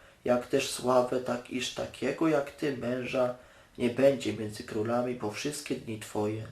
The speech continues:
A jeżeli chodzić będziesz moimi drogami, przestrzegając moich ustaw i przykazań, jak chodził Dawid, Twój ojciec,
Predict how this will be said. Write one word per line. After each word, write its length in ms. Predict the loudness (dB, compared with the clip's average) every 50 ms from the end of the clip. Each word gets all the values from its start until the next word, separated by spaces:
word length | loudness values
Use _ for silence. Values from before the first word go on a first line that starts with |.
| -16 -20 _ _ _ _ _ _ -12 -2
A 60 | 0
jeżeli 300 | 2 2 2 2 2 2
chodzić 420 | 0 0 0 0 0 0 -2 -6 -2
będziesz 420 | 0 0 0 2 0 -2 -2 -2
moimi 380 | -2 -4 -2 -2 -2 -2 -4 -2
drogami, 720 | -2 -4 -4 -4 -2 -2 0 0 0 0 -2 -4 -6 -10 -18 -20 -20 -20 -10
przestrzegając 680 | -2 -2 -2 0 0 0 2 2 2 2 2 0 -2 -2
moich 480 | 4 6 6 6 6 4 -2 -4 -4
ustaw 400 | -4 -4 -4 -2 -2 -2 -2 -2
i 60 | -2 -8
przykazań, 640 | -6 -6 -6 -6 -2 0 2 2 2 2 2 0
jak 160 | 0 -2 -6 -4
chodził 320 | -4 -4 -2 -2 -2 -4 -2
Dawid, 380 | 0 0 0 0 -2 -4 -8 -8
Twój 280 | -12 -10 -8 -6 -4
ojciec, 600 | -2 0 0 0 -2 -2 -4 -4 -4 -4 -10 -14